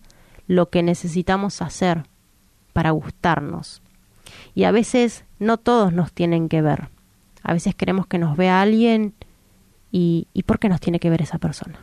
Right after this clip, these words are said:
Nos tenemos que ver nosotros.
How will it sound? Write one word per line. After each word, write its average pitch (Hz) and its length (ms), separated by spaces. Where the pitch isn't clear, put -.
Nos 185 140
tenemos 202 300
que 196 120
ver 208 240
nosotros. - 920